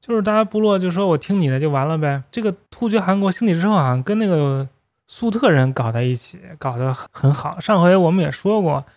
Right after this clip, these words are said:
这个粟特语好像就成为了第一突厥汗国，就这个早期的他们使用的官方语言。至少我们发现过，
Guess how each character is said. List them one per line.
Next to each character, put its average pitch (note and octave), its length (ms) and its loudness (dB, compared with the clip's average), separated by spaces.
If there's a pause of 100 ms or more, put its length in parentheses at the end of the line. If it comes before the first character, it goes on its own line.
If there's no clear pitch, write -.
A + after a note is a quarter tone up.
(140)
这 F3+ 100 -2
个 F3 40 2
粟 G#3 160 -2
特 G3+ 200 4
语 C3+ 160 2
好 A#2 100 2
像 A#2+ 100 2
就 C#3 80 2
成 D3 240 0
为 D3+ 140 4
了 D3 280 2 (300)
第 F3 160 0
一 G#3+ 60 4
突 D#3 200 -2
厥 C#3+ 120 4
汗 B2 140 2
国， B2+ 100 4
就 E3 100 2
这 F#3+ 80 2
个 F3+ 80 4
早 C3 320 -2
期 F3+ 300 0
的 E3+ 160 4
他 F3 240 -4
们 E3+ 120 2
使 - 180 -4
用 C#3 100 2
的 C3+ 100 0
官 F3+ 180 0
方 G#3 220 2
语 D#3 100 0
言。 E3+ 180 -10
至 F3+ 160 -2
少 D#3 180 4
我 D3+ 160 4
们 B2+ 180 0
发 G3 240 0
现 G3+ 220 2
过， E3+ 280 2